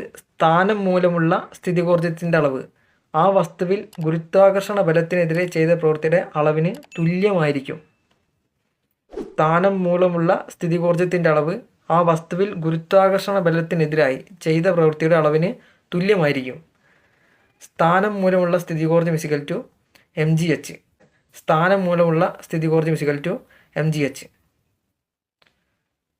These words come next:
പിന്നെ മനസ്സിലാക്കേണ്ടതാണ്, ഇതിൽ എം എന്ന് പറഞ്ഞു കഴിഞ്ഞാൽ മാസും എച്ച് എന്ന് പറഞ്ഞാൽ തറ നിരപ്പിൽ നിന്നുള്ള ഉയരമാണ്. ജി നമുക്കറിയാം ഗുരുത്വാകർഷണ ത്വരണമാണ്. അപ്പോൾ ഇവിടെ പറഞ്ഞ പോയിന്റ് ശ്രദ്ധിക്കുക,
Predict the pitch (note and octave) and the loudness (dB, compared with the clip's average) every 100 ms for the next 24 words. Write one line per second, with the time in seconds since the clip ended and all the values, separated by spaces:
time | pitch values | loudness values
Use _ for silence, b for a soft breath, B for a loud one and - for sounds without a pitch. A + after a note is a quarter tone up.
0 | _ D#3+ F3+ E3 F3 E3 D#3+ D#3 D#3 F#3+ | _ -2 0 0 0 0 0 0 0 -4
1 | E3+ E3 - - E3+ F3 G3+ F#3+ F3+ E3 | -4 -4 -4 -2 0 0 0 0 2 2
2 | D#3+ D#3 D#3 F3+ - _ E3+ D3 D3 C3+ | 2 2 0 -2 -4 _ -4 -2 -2 -4
3 | - - _ _ D#3 - G3 F#3 E3+ D#3+ | -10 -16 _ _ -8 -4 -2 2 2 2
4 | F3+ - _ - E3 G3 F#3+ F3 E3+ E3+ | -2 -4 _ -2 2 2 2 -2 -2 -2
5 | E3+ E3+ G3 E3+ D3+ D3+ B2 A#2+ - _ | 0 0 -2 0 0 2 -2 -6 -14 _
6 | _ _ _ _ _ _ _ D#3+ D#3+ F#3+ | _ _ _ _ _ _ _ -6 -4 -2
7 | F3+ F3+ E3+ F3+ F3+ D#3 D3 E3 E3 D#3+ | 0 2 2 2 -2 -8 -2 0 0 -2
8 | F#3+ E3 C#3 C3 B2+ D#3+ _ _ _ _ | -4 -2 -2 -4 -8 -16 _ _ _ _
9 | _ _ _ _ _ _ _ _ _ _ | _ _ _ _ _ _ _ _ _ _
10 | _ _ _ D#3 D#3+ F3+ E3+ F3+ E3+ D#3+ | _ _ _ 2 4 4 2 -2 0 0
11 | E3 E3 D#3 D3 D3+ | 0 -2 -4 -4 -4